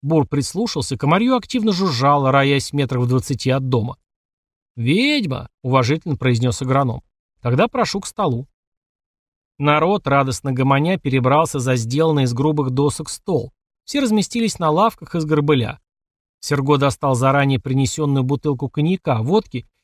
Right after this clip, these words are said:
и специально для Агаты Игоревны местного сухого. Крепкие спиртные напитки Гарпия не пила.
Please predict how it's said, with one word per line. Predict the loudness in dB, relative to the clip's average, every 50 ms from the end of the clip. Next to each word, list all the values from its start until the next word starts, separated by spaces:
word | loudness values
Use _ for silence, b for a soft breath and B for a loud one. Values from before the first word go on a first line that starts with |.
| _ _
и | -12
специально | -10 -8 -8 -8 -6 -2 -2 0 0 0 0
для | 0 0 0 0
Агаты | 2 2 0 0 0 -2 -2 -2 0
Игоревны | 0 0 0 0 0 -2 -4 -4
местного | -2 -2 -2 -2 -4 -4 -4 -4
сухого. | -4 -4 -6 -8 -4 -4 -4 -4 -4 -6 -8 -10 _ _ _ _ _ _
Крепкие | -2 -2 -2 -2 _ -6 -8
спиртные | -6 -6 -8 -8 -6 -2 0 2
напитки | 2 2 2 0 -2 -4 -6 -4 -6 -6
Гарпия | 0 2 2 2 2 0 -2 0 0
не | 0 0
пила. | 0 0 -2 -2 -2 -4 -6